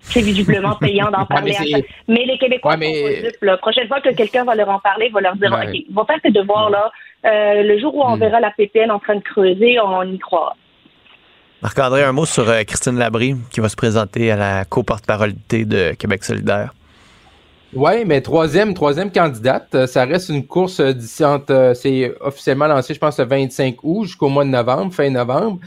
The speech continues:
Speaker 2: Euh, Christine Labrie, euh, ga-, députée de Sherbrooke,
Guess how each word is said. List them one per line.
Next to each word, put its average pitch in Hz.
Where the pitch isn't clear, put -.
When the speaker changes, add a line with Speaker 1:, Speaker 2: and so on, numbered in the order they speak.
Speaker 2:
Euh, 123
Christine 131
Labrie, 139
euh, 143
ga-, 117
députée 123
de 139
Sherbrooke, 131